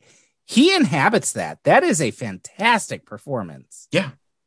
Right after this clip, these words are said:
Speaker 1: Like, I, there's nothing else I can say about that. It's just, I, I also didn't realize he was gonna do the entire thing in Italian, which is even more impressive.
Speaker 2: Yeah.
Speaker 1: Um, a-, and then, I, I don't, like,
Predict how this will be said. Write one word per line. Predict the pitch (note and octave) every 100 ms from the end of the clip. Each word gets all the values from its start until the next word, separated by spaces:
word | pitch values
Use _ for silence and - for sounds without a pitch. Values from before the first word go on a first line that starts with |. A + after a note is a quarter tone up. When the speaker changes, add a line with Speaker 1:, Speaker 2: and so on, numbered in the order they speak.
| _
Speaker 1:
Like, | D3 C#3
I, | - D#3+
there's | D#3 F#3
nothing | C4 C4
else | G#3+ F#3+
I |
can | C#3
say | B2 D4
about | F#3+ A#2 C3+
that. | D3
It's | D3 -
just, | F3 C#3+ - - -
I, | F#3
I | F3 G3+
also | G3+ G3
didn't | F#3+ D3+
realize | F#3+ D#3+ C#3
he | - E3
was | D3+
gonna | E3 D#3
do | E3
the | D#3 D3
entire | B2 - C#3 C3+
thing | C#3+ C#3+
in | C3+
Italian, | G#2+ - B2+ B2+ A#2 F#2+ G2+
which | G#2 G2 - _ _ _ _ _ _ -
is | A3 F#3 -
even | B3+ C4 G3+ F3+ C#3+ A#2 B2
more | E3+ G3+ E3+
impressive. | B2+ - G2 - F2+ F2+ A2 _ _ _ -
Speaker 2:
Yeah. | G3+ G#3 -
Speaker 1:
Um, | C#3 B2 A#2+ C3 - _ _ _ _ _ _
a-, | E3+ F3+
and | F#3+ G#3
then, | G#3+ - _ _ _ -
I, | G#3 C#4+ A#3+ D#4
I | C#4+
don't, | D4+ A3+
like, | A3